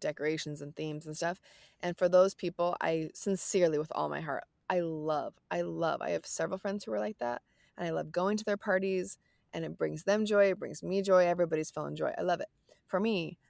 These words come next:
I am much more of a simple person. So for me, the way that I enjoy my own kids' birthday parties, first of all, we only do friend birthday parties every other year, and all my kids in that year do it. So, like, this year, we have no friend birthday parties for the entire year, and it's just nice knowing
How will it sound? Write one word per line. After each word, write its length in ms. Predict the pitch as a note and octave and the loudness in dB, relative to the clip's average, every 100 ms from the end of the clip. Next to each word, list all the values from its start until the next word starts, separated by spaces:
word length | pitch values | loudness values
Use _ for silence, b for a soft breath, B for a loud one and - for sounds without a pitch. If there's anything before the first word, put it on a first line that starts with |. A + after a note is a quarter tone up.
| _ | _
I 60 | F3 | -2
am 240 | E3+ E3 | -2 0
much 240 | D#3+ D#3+ | -2 -2
more 160 | D#3 D3 | -4 -4
of 80 | D3 | -2
a 40 | |
simple 240 | D3 D#3 D#3+ | -4 -6 -8
person. 360 | - D#3 F#3+ | -6 -6 -4
So 160 | G3 F3+ | -4 -4
for 160 | - E3+ | -4 -4
me, 360 | F3+ G3+ B3 - | -2 -4 -6 0
the 120 | F#3+ | 2
way 140 | F3+ | 4
that 140 | E3+ - | 4 2
I 140 | - E3+ | -2 -2
enjoy 240 | G3+ A3+ | -2 -2
my 120 | A3+ | -2
own 120 | A3+ | -2
kids' 160 | A3 A#3 | -4 -4
birthday 240 | - A#3 | -4 -4
parties, 400 | G#3+ A#3+ A3 B3+ - _ | -4 -4 -4 -6 -12 _
first 220 | B3 A#3+ | 0 2
of 60 | E3 | 0
all, 200 | C#3 - _ _ - | -2 -4 _ _ -4
we 100 | F3 | -2
only 140 | F3+ | 0
do 100 | A3 | -2
friend 180 | B3+ G#3+ | 0 2
birthday 220 | F3+ F3+ | 2 0
parties 280 | E3+ E3 E3 | -2 -2 0
every 240 | - E3 F3+ | -2 0 0
other 200 | D#3+ D3 | 0 -2
year, 260 | D3 A#2+ - | -2 -4 -4
and 120 | E3+ - | -4 0
all 140 | F3 | 2
my 160 | F3+ F#3 | 2 -2
kids 320 | - D#3+ D3+ | 0 -2 0
in 140 | D#3 | -4
that 200 | D#3 D3 | -2 -2
year 300 | D3+ C#3+ A#2 - | -2 -6 -6 -6
do 160 | D3 | -6
it. 120 | - - _ _ _ | -6 -10 _ _ _
So, 140 | - | 2
like, 180 | F#3+ F3 | 4 6
this 200 | F#3 F3+ | 2 2
year, 240 | A3+ A#3+ A#3 | 4 2 0
we 120 | - A3+ | 0 2
have 140 | G3 | 2
no 220 | F#3 F3 | 2 0
friend 240 | F3 D#3 C#3 | 0 -2 -2
birthday 220 | C#3 C#3+ | -4 -4
parties 280 | - D3+ - | -4 -6 -4
for 120 | A#3 | -2
the 60 | A#3+ | -2
entire 260 | A#3 B3 | 0 -2
year, 160 | B3 C#4+ | 0 0
and 120 | D#3 | 0
it's 100 | G3 | -2
just 140 | B3 B3+ | -2 0
nice 300 | A#3 E3 - | 0 0 -2
knowing 380 | F3 E3 E3+ | -2 -2 -4